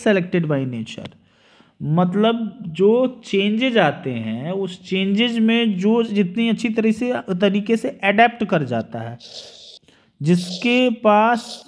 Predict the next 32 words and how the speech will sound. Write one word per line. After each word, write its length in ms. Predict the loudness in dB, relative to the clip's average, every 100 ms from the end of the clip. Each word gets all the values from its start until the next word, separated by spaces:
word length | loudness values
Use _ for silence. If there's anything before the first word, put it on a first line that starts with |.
| -6
जितनी 400 | -4 -4 -4 0
ज़्यादा 240 | 0 -2
क्षमता 400 | -2 -2 0 2
होती 360 | 4 2 0 0
है 60 |
अनुकूलन 560 | 2 0 0 2 2 2
करने 320 | -2 -2 -4
की, 320 | -6 -12 -14 _ _ _ _ _ _ _
उसी 300 | 2 4 4
को 120 | 4
नेचर 280 | 2 0 -2
सेलेक्ट 460 | -2 0 0 0 0
कर 160 | 0
लेता 440 | 2 0 0 2 2
है, 100 | 2
जो 100 | 2
ये 160 | 0
काम 200 | 0 0
नहीं 220 | 2 0 2
कर 160 | 0
पाता 340 | 0 -2 -2 -4
वो 140 | -4
रिजेक्ट 460 | -2 2 2 2 0
हो 60 |
जाता 380 | 2 2 2 -2
है। 260 | -2 -6 -10 -20 -6
फाइन, 280 | -2 -2 -4 -10 -20 _ _ _ _ _ _
अब 80 | 0
देखिए 340 | 4 4 2 2
डार्विन 540 | 4 4 2 -2 -2
के 140 | -2
according, 520 | 0 0 0 -2 -4